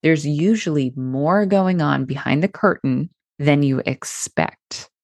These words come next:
And some of the other episodes address that. The time that I, I confronted a, a senior leader when they were making a layoff decision, I've stuck my foot in my mouth more times than I can count.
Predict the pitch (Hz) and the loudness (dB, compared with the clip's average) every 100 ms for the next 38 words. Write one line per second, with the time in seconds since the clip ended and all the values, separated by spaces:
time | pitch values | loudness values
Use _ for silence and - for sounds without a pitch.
0 | _ 151 147 - 247 277 233 214 202 185 | _ 0 2 2 4 4 4 4 6 4
1 | 180 165 151 147 135 - 139 143 - - | 4 0 0 0 -2 0 0 0 -2 0
2 | - - 143 - 143 147 135 131 131 - | 0 -2 -6 -2 0 2 2 2 0 -2
3 | 127 - 131 - - 156 156 143 131 131 | -4 -4 -8 -4 -2 -2 0 2 2 -2
4 | - - 160 143 135 135 143 143 135 131 | -6 -6 -4 -2 -2 -2 0 0 2 0
5 | 127 131 131 143 147 127 120 - 139 170 | 0 0 2 0 -2 -4 -4 -2 2 4
6 | 165 165 - 160 156 151 151 151 - 226 | 2 0 -4 -4 -4 -2 -6 -8 -4 -4
7 | 233 - 214 202 160 - 135 143 135 127 | -4 0 0 2 0 0 0 2 2 2
8 | 127 - 135 156 156 139 131 - 123 120 | 0 0 0 0 2 0 0 -2 -4 -4
9 | - - - - _ | -8 -8 -6 -8 _